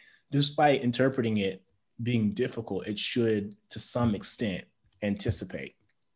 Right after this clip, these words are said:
So it's like an exper-, it's, it, it is itself a very important part of experimentation. If you can't predict, then it's not,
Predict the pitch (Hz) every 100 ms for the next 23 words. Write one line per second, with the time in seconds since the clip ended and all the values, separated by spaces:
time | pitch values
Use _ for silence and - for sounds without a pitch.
0 | - - 120 110 123 113 104 - - 123
1 | 113 123 - 117 110 113 113 - 110 98
2 | - 110 101 98 92 101 95 82 - 101
3 | 76 - 110 92 92 - - 92 78 -
4 | 87 82 - - _ _ _ _ _ _
5 | _ - 92 - 120 107 107 - 92 82
6 | 92 80 - - - _ _ _ _ _
7 | _ 95 90 - 95 87 80